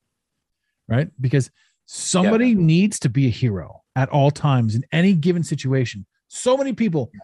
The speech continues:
Speaker 1: hundreds of people watched that video. I got, you know, well over five hundred likes almost right away on the video,
Speaker 2: Yeah.
Speaker 1: which meant people were paying attention to it. People were seeing it. And I'm like, "I know there's one guy that's gonna be like, 'Well, what about?'"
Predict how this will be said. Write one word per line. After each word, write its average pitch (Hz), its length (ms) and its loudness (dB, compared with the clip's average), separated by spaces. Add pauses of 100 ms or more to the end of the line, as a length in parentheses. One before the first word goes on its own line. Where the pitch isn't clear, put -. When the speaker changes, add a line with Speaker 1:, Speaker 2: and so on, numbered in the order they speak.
(240)
Speaker 1:
hundreds 254 360 -2
of 208 80 -4
people 156 280 2
watched 131 200 2
that 131 140 0
video. 151 420 0
I 131 120 -2
got, 123 280 -2
you 143 80 0
know, 113 100 2
well 143 260 2
over 160 140 4
five 139 240 -2
hundred 131 220 0
likes 120 260 0
almost 113 240 -2
right 123 180 2
away 98 220 -2 (720)
on 143 200 2
the 131 60 0
video, 123 280 0
Speaker 2:
Yeah. 87 60 -10
Speaker 1:
which 104 260 -10
meant 143 220 -2
people 165 300 0
were 156 120 2
paying 156 240 0
attention 131 340 -4
to 101 60 -6
it. 90 80 -6
People 127 200 -4
were 113 80 0
seeing 110 340 0
it. 73 120 -10 (600)
And 139 120 0
I'm 147 100 4
like, 143 200 2
"I 147 240 2
know 143 400 2
there's 135 220 0
one 143 260 2
guy 135 140 2
that's 117 160 -2
gonna 120 120 0
be 113 100 0
like, 104 180 -2
'Well, 104 100 -2
what 107 160 0
about?'" 92 320 -6